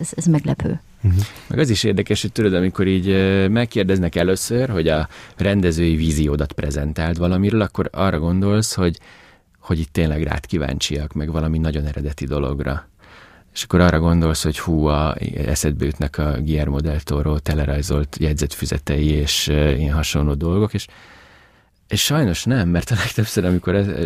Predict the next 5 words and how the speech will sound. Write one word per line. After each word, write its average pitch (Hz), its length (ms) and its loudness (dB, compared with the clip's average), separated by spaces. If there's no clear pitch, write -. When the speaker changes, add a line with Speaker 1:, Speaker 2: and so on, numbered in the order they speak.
Speaker 3:
rendezői 90 500 2
víziódra 82 560 2
kíváncsiak, 107 800 0
akkor - 460 -4
valójában 85 1000 2